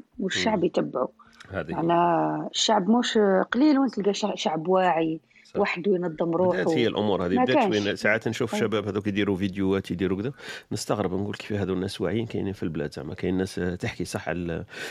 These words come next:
Speaker 2: على النظافه وعلى الامور هذه تاع الغابه لازم نحافظوا عليها، وباللي واحد كيجيب الوسخ يدي، يجيب صاك بلاستيك يدي معه الوسخ، هو على الاقل اللي دارهم هو ما ي-،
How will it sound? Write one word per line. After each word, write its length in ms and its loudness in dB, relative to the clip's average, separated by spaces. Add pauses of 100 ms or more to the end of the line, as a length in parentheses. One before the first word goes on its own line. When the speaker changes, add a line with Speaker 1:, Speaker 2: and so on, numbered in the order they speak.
(160)
Speaker 2:
على 100 -2
النظافه 600 0
وعلى 200 0
الامور 800 -4
هذه 100 -4
تاع 160 -6
الغابه 320 -4
لازم 180 -6
نحافظوا 420 -4
عليها، 320 -2
وباللي 280 -2
واحد 220 -6
كيجيب 300 -6
الوسخ 400 -6
يدي، 300 -4
يجيب 240 -6
صاك 300 -6
بلاستيك 380 -6
يدي 220 -4
معه 160 -2
الوسخ، 420 -6
هو 140 0
على 100 -2
الاقل 240 -4
اللي 140 -2
دارهم 340 -2
هو 200 0
ما 100 0
ي-، 160 -2